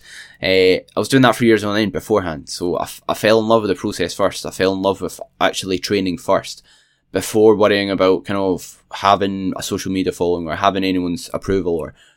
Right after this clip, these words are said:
doing it to look better in my own skin. I just done it 'cause I enjoy training, simple as that, which I think's super valuable, and I think not a lot of people do, sadly, now. I think it's kind of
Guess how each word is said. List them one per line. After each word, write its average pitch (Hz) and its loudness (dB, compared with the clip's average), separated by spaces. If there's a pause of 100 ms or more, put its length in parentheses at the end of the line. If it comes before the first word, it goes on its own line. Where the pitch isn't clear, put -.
(140)
doing 104 2
it - 0
to - -8
look 92 -6
better 85 2
in 87 -8
my 87 -2
own 90 -2
skin. 98 0
I 82 0
just 107 -6
done 107 4
it 101 -4
'cause - -8 (240)
I 92 2
enjoy 95 0
training, 92 -4
simple 87 -6
as 90 -4
that, 85 -2
which - -10 (360)
I - -2
think's 127 0
super 113 -2
valuable, 98 4
and 80 -6
I 82 -6
think 92 -2
not 87 -2
a - 0
lot 90 0
of - -16
people 85 -4 (460)
do, 104 2
sadly, 87 -2 (160)
now. 82 -2
I 78 -4
think 90 -4
it's - -8
kind 90 -6
of 80 -8